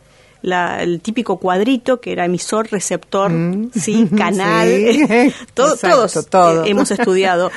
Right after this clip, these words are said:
Speaker 2: <laughs>
Speaker 1: ese circuito de la comunicación.
Speaker 2: Ujú.
Speaker 1: Bueno, las redes sociales tienen mucho de bueno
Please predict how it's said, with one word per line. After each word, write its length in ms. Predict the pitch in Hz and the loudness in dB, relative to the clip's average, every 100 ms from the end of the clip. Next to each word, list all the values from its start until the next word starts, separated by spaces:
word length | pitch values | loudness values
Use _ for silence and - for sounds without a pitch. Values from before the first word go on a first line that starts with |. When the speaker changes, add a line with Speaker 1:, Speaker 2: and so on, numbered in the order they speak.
| - | -12
Speaker 2:
<laughs> 140 | - | -6
Speaker 1:
ese 200 | 214 220 | -2 0
circuito 500 | - 190 - 247 240 | 0 -2 -2 -2 0
de 80 | 214 | 0
la 120 | 190 | 0
comunicación. 840 | 190 180 180 170 175 - - 170 | -2 -2 -2 -2 -6 -10 -10 -10
Speaker 2:
Ujú. 100 | 180 214 | -4 0
Speaker 1:
Bueno, 360 | 240 190 180 - - - - _ | 2 0 -2 -8 -18 -20 -20 _
las 240 | - 202 202 | -6 -4 -2
redes 240 | 330 370 | 0 0
sociales 680 | - 247 - 269 214 214 - _ _ _ | -2 -2 0 0 0 -2 -6 _ _ _
tienen 320 | 202 190 180 | -4 -2 0
mucho 400 | 202 285 349 - | 0 2 0 0
de 80 | 277 | -2
bueno 480 | 277 285 262 311 | 0 0 0 -2